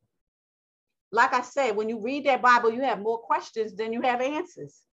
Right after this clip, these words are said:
So these books that I'm saying that I have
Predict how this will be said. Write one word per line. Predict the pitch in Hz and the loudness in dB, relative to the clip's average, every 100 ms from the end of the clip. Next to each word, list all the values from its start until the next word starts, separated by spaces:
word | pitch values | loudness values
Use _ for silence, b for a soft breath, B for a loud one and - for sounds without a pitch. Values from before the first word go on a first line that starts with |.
| _ _ _ _ | _ _ _ _
So | - 240 | 2 2
these | 190 285 320 208 | 2 -2 -4 -4
books | 277 302 - | -4 -4 0
that | 262 | 2
I'm | 240 226 | 4 2
saying | 226 - 277 294 311 196 196 214 | 0 -4 0 2 0 -6 -8 -8
that | 277 | -2
I | 190 208 | 2 2
have | 254 262 | 2 0